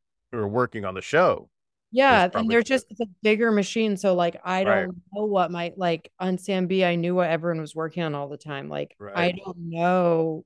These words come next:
Speaker 2: what people are working on all the time in my department, like, I have to, like, be very deliberate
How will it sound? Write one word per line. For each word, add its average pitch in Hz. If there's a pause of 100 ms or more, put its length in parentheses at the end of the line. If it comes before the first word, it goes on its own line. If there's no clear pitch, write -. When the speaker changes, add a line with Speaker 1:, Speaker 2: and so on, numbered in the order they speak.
Speaker 2:
what 170
people 165
are 151
working 160
on 143
all 143
the 147
time 147
in 143
my 143
department, 139
like, 147 (360)
I 165
have 185
to, 226
like, 185
be 185
very 170
deliberate 160